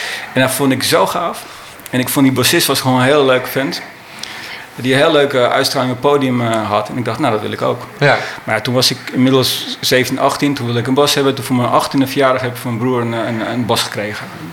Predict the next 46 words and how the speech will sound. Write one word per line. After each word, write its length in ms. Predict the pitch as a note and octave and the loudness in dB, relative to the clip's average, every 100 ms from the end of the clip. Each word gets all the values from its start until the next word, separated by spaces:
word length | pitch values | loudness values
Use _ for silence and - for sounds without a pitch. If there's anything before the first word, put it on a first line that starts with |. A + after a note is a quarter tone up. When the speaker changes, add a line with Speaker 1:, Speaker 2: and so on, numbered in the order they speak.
| - | -12
Speaker 1:
Nou 140 | - G#2+ | -4 -4
ja. 100 | F#2+ - - | -4 -8 -2
Speaker 2:
Weet 120 | B2 | 2
je 100 | C3 | 4
wat 160 | B2 C3+ | 6 4
het 80 | |
was? 220 | B2+ D#3 - - - | 2 0 -2 -8 0
Speaker 1:
Ja, 240 | C#3+ D3+ | 2 2
een, 120 | D3+ D3 | 0 -4
een 200 | C#3+ C3+ | -2 2
Westone, 640 | D3+ - - A#2 G#2+ A2 | 2 2 0 -2 -2 -8
eh, 280 | G#2+ G#2+ G#2+ | -6 -4 -4
bas. 220 | G#2+ G#2 - | -2 -2 -2
Een, 200 | A#2 A#2+ | -4 -2
een 120 | A#2+ | 2
rode 320 | B2+ D#3+ C3+ | 2 4 2
Westone 420 | A#2 D3 - D3 | 2 0 0 0
bas. 200 | D#3 F3 | 0 -2
Met 100 | A#2+ | -2
een, 100 | A2+ A#2 - - - - - - - | -4 -6 -16 -18 -18 -18 -18 -18 -12
verschrikkelijk 500 | - - G3+ - C#3+ | -4 2 2 2 0
zwaar. 220 | B2+ C#3 | 2 2
Het 260 | B3+ - - | 0 -6 -8
is 100 | - | -6
vier 260 | - F3 | -4 -4
snaar, 280 | E3+ D#3+ F3 | -2 -2 0
maar 240 | B2+ F#2+ F2 - - - | 0 -2 -6 -12 -16 -16
ik 120 | A2+ | -2
weet 100 | C#3+ | 2
niet 100 | D#3 | 4
hoe 160 | C3+ C3+ | 4 4
ze 60 | |
Speaker 2:
Zo-, 80 | C3+ | 4
Speaker 1:
dat 120 | B2 | 2
gewicht 240 | - C3+ - | 2 0 2
Speaker 2:
zo'n 200 | C#3+ C#3+ | 2 4
Thunder 400 | - F3 C3+ A#2+ | 4 4 4 2
met 180 | B2 | 0
één 220 | A2 C3+ B2 | 0 0 2
zo'n 240 | C3 B2 | 0 0
precision 360 | C3+ B2 B2+ A#2+ | 0 0 0 0
pick-up 260 | A#2 G#2+ | -2 -2
erin 200 | A2 A2+ | -6 -6
of 60 | G#2+ | -4
zo. 220 | A2 A2 | -4 -2
Speaker 1:
Ja, 140 | - | 0